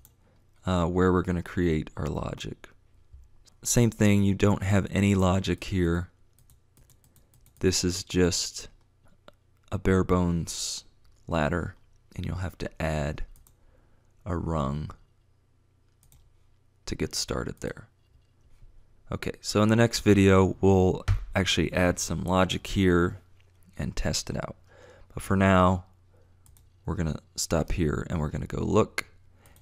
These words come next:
at R S Linx and R S Logix five hundred Emulate. So let me save this to my desktop. Okay,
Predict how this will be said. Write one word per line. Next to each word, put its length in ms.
at 520
R 140
S 180
Linx 460
and 540
R 160
S 340
Logix 480
five 260
hundred 300
Emulate. 420
So 120
let 120
me 80
save 360
this 520
to 240
my 240
desktop. 760
Okay, 180